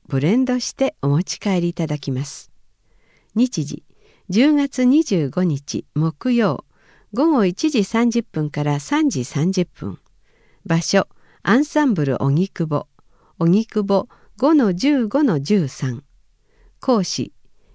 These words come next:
英国アイエフエー認定アロマセラピスト、大場直。対象、区内在住、在勤、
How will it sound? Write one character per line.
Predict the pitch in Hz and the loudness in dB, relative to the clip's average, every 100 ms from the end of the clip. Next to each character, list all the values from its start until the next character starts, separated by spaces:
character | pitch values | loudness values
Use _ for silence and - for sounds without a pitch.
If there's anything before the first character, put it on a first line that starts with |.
| _ | _
英 | - 240 | 0 0
国 | 269 247 - 226 - - _ _ | 0 -4 -2 -2 -2 -6 _ _
ア | - 226 | -2 2
イ | 294 | 2
エ | 302 | 2
フ | - 277 | 0 0
エ | 262 220 120 | 2 2 0
ー | |
認 | 139 160 226 | 2 2 2
定 | 254 - 214 190 - | 0 0 0 0 -2
ア | 160 | -2
ロ | 185 | 2
マ | 277 285 | 2 0
セ | 254 226 | 0 -2
ラ | 208 | -2
ピ | - 185 | -2 -4
ス | - | -4
ト、 | - - - _ _ _ _ | -8 -10 -10 _ _ _ _
大 | - 196 294 | 2 4 4
場 | 277 262 - - | 2 -2 -2 -2
直。 | 185 190 - _ _ _ _ _ _ _ _ _ - | 0 0 -4 _ _ _ _ _ _ _ _ _ -2
対 | 196 220 | 0 0
象、 | - 202 175 - _ _ _ | 0 2 2 -2 _ _ _
区 | - 330 | 0 2
内 | 285 180 - | 4 2 0
在 | - 170 220 | 0 0 0
住、 | - 202 180 - | 2 2 2 -2
在 | - 175 202 | -2 0 0
勤、 | 196 185 | 0 0